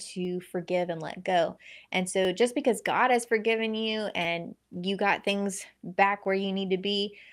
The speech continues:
a lot of times it might take a person a lot longer to be able to see that change in you because they're waiting for your actions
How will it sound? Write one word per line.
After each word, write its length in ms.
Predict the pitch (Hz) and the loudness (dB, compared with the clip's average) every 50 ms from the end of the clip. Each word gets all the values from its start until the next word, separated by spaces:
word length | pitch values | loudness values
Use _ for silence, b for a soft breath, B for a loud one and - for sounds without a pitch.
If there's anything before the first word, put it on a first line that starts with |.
| B B B | B B B
a 120 | 190 190 | 0 2
lot 260 | 185 190 185 190 196 | 2 4 4 4 4
of 80 | 202 202 | 2 2
times 320 | 202 196 190 185 180 196 - _ _ _ _ - | 0 -2 -4 -4 -6 -8 -12 _ _ _ _ -8
it 60 | 185 | -6
might 180 | 180 160 156 156 | -4 -4 -4 -6
take 160 | - 180 - | -8 -10 -10
a 60 | - - | -10 -14
person 840 | - - - - 320 349 381 370 370 - 208 185 175 170 - 190 - _ _ _ _ - | -14 -12 -4 4 6 6 6 6 2 0 0 0 0 0 -2 -6 -8 _ _ _ _ 0
a 100 | 185 190 | 2 4
lot 300 | 202 180 170 - - - | 6 6 6 4 2 0
longer 540 | 196 196 196 196 180 170 180 180 185 180 - _ - | -2 0 0 0 0 0 0 0 0 -4 -10 _ -8
to 80 | - 190 | -6 -2
be 160 | 185 190 190 | 0 2 0
able 160 | 180 180 185 | 2 0 -2
to 180 | 185 - 190 175 | -4 -4 -6 -6
see 400 | - - - - 247 254 247 240 | -4 -6 -4 -2 0 2 2 4
that 220 | - 165 - - - | 4 2 2 0 -2
change 440 | - - 180 175 175 175 175 - - | -6 -4 -4 -4 -4 -6 -8 -8 -6
in 200 | - 190 196 190 | -4 -2 -2 0
you 240 | 175 170 170 185 190 - _ _ _ | -2 -4 -4 -8 -10 -14 _ _ _
because 340 | - 190 185 180 196 196 190 | -4 -2 -2 0 -2 -2 0
they're 200 | 202 208 214 220 | 2 2 2 2
waiting 360 | 208 202 190 185 190 185 185 | 2 2 0 0 -2 -4 -6
for 420 | 180 - - 175 175 170 165 175 B B B B B B | -8 -4 -2 0 0 2 0 -2 B B B B B B
your 240 | 185 190 - - - _ - | 0 2 0 0 -4 _ -6
actions 840 | - - - 214 214 - - 196 190 190 185 190 214 233 233 - | -2 2 2 2 2 2 -4 -4 -2 -2 -2 -2 -2 -4 -6 -8